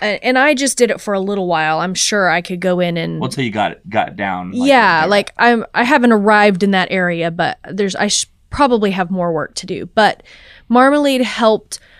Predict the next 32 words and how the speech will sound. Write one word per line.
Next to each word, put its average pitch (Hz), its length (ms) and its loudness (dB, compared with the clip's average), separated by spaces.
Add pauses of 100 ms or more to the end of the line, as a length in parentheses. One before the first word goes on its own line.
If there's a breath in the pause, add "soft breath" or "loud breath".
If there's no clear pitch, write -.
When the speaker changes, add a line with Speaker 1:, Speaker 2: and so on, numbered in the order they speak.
(160 soft breath)
Speaker 1:
identify 208 720 0
things 190 300 -4
that 190 100 -4
I 180 100 -2
didn't 175 480 -4
realize 190 640 -2 (220)
I 196 140 -4
needed 202 460 -2
to 262 60 -4
be 240 140 -2
doing, 240 400 2
like 175 320 -4
Speaker 2:
In, - 80 -20
Speaker 1:
putting 160 340 -2
Speaker 2:
in 127 120 0
your 113 140 2
listing. 90 540 -6
Speaker 1:
in 254 220 4
my 262 140 4
listings, 208 600 0
putting 202 360 -2
tag 233 460 -2
words 208 520 -2
that 185 160 -2
were 185 140 -4
in 185 140 -6
the 160 100 -8
title 226 640 0
that 180 120 -2
have 175 340 -6
to 185 80 -6
be 180 300 -4